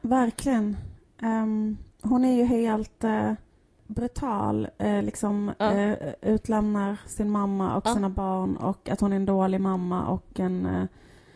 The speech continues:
Speaker 2: Ja,
Speaker 1: eh,
Speaker 2: och det är ju samma tabu fortfarande.
Speaker 1: ja,
Speaker 2: Det
Speaker 1: det är
Speaker 2: är
Speaker 1: ett jättestarkt tabu
Speaker 2: skoningslöst.
Speaker 1: att vara det. Eller liksom att,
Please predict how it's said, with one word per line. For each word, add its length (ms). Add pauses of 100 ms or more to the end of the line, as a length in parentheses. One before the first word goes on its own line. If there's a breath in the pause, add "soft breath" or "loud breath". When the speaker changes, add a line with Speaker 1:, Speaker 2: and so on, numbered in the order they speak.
(640 soft breath)
Speaker 2:
Ja, 340
Speaker 1:
eh, 200
Speaker 2:
och 60
det 60
är 60
ju 60
samma 280
tabu 300
fortfarande. 420
Speaker 1:
ja, 80
Speaker 2:
Det 60
Speaker 1:
det 80
är 40
Speaker 2:
är 20
Speaker 1:
ett 100
jättestarkt 520
tabu 120
Speaker 2:
skoningslöst. 420
Speaker 1:
att 220
vara 460
det. 260
Eller 200
liksom 240
att, 300